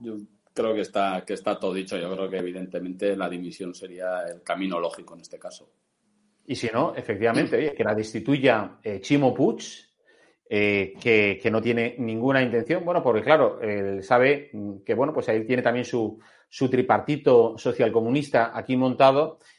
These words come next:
Speaker 2: y sabe que, bueno, pues dejar caer a Mónica Oltra significa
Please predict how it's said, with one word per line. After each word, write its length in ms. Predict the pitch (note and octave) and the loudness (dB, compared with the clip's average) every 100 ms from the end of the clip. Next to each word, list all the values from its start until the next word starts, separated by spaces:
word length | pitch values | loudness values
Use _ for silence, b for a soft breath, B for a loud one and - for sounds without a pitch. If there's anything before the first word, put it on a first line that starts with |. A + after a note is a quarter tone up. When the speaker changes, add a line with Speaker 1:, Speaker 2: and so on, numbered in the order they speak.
| b | b
Speaker 2:
y 120 | A#2 | -8
sabe 360 | G#2+ A#2+ A#2+ B2 | 2 4 6 4
que, 100 | B2 | 4
bueno, 300 | A#2 B2 B2+ | 4 4 0
pues 160 | G#2+ F#2+ | -6 -2
dejar 320 | G#2 A#2 A2+ | -2 2 2
caer 360 | A#2 A#2 A#2 B2 | 6 6 6 2
a 80 | A#2 | -2
Mónica 420 | A2+ A2 G#2+ A2 | -4 0 4 4
Oltra 280 | A2+ A#2 A2+ | 4 2 0
significa 640 | A#2 G#2+ A#2 A2 B2 | -4 -6 -6 -2 -2